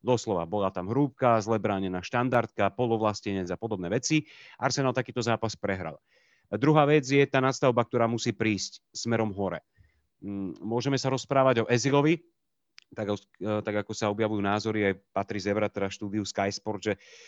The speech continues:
do takéhoto zápasu a do zápasu proti kvalitatívne slabším súperom by bol Ezil prínosom, pretože ak máte dvoch defenzívnych stredopoliarov,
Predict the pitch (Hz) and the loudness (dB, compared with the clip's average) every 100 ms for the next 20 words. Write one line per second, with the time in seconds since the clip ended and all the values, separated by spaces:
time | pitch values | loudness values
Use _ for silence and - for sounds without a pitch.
0 | - 113 120 117 120 120 117 117 120 117 | -8 -2 0 2 0 2 2 2 0 0
1 | 131 123 113 101 - 85 104 113 120 117 | 0 2 2 0 -4 -6 -2 -2 -2 -6
2 | 110 107 107 110 113 110 120 110 107 110 | -6 -8 -4 -2 -2 -2 -4 -4 -2 -4
3 | - 107 117 107 113 110 104 92 104 139 | -4 -6 -4 -2 0 0 -2 -2 0 2
4 | 127 - 110 104 - 123 143 139 135 113 | 2 0 0 0 0 0 0 0 0 -2
5 | 110 107 104 98 110 107 107 95 95 107 | -4 -4 -4 -2 -2 -2 -4 -4 -4 -4
6 | 107 98 101 95 - 107 104 113 101 101 | -4 -4 -4 -4 -4 -4 -4 -4 -2 0
7 | 104 | -2